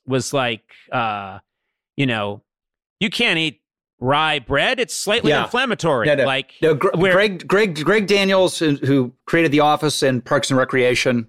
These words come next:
Speaker 2: with Mike Schur, among others. I, I cannot picture Greg Daniels taking an aspirin.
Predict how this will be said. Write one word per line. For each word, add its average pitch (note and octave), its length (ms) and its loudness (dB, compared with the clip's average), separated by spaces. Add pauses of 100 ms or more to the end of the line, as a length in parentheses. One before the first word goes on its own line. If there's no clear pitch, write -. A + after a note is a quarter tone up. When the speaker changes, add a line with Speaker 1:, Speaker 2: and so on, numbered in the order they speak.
(100)
Speaker 2:
with A#2+ 140 0
Mike A#2+ 200 2
Schur, B2 300 2
among A#2+ 260 0
others. A#2+ 260 0 (260)
I, D#3+ 160 2 (460)
I F#3 140 2
cannot G3+ 380 -2
picture D#3 300 -2
Greg C3 300 0
Daniels B2+ 600 0 (160)
taking B2 280 0
an A2+ 120 -2 (100)
aspirin. C3+ 640 -4